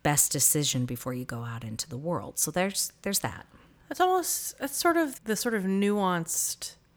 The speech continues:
Speaker 2: attitude that I think should be around the word criticism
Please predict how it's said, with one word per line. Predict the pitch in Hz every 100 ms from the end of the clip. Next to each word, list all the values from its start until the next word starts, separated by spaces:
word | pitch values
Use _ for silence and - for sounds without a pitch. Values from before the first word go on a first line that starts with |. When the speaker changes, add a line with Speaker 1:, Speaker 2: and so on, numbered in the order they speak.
| _ _ _ _ _ -
Speaker 2:
attitude | 175 175 170 - 190 165 156 - - _ _ _ -
that | 185
I | 160
think | 165 165 165
should | 165
be | 156
around | 151 151
the | 151
word | 143 143 -
criticism | 170 170 240 294